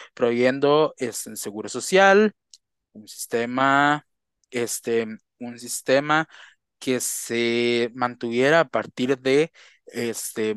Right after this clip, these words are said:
las cuotas de los empleados y también de los empleadores. Este, también el documento parte de que el entendimiento del derecho a la salud,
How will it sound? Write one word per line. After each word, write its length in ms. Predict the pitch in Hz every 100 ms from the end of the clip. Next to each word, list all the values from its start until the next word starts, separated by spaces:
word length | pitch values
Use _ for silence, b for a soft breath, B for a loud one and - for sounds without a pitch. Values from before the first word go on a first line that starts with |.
| 110
las 280 | 110 110 -
cuotas 840 | - 143 147 - 160 160 - - _ _ _ _ _ _ -
de 300 | 123 123 127
los 260 | 123 117 113
empleados 800 | 101 110 107 107 - - - _ _ -
y 100 | 117
también 440 | 113 110 110 110
de 100 | 117
los 160 | 113 117
empleadores. 800 | 107 - - - - - - - B B B B -
Este, 760 | 117 117 - - 120 110 107 110 110 107 - _ _ _ _ _ _ -
también 560 | 139 131 135 143 156
el 120 | 160
documento 840 | 151 - 127 127 127 127 - 135 135 B B -
parte 640 | 135 139 - 147 143 143 127
de 240 | 117 113
que 560 | - 117 113 113 113 - _
el 320 | 120 117 117
entendimiento 1120 | 117 113 117 110 113 123 131 139 - 143 143
del 360 | - 120 110 107
derecho 380 | 113 110 - 135
a 20 |
la 100 | 131
salud, 400 | - 147 202